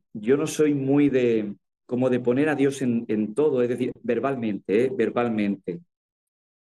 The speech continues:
Eh, sí que me gustaría que nuestra vida y mi vida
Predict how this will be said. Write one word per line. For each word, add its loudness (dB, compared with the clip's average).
Eh, 2
sí -2
que 2
me 2
gustaría 0
que 0
nuestra -2
vida 0
y 2
mi -4
vida -2